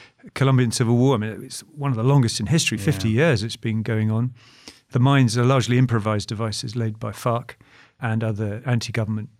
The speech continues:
Speaker 1: um, organizations. So as the peace deal began to emerge two or three years ago, so the notion of clearing landmines became part of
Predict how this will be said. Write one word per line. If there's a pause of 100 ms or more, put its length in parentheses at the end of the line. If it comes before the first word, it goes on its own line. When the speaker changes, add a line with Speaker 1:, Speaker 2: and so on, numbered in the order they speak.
(100)
Speaker 1:
um,
organizations. (680)
So
as
the
peace
deal
began
to
emerge
two
or
three
years
ago, (500)
so
the
notion
of (400)
clearing
landmines
became
part
of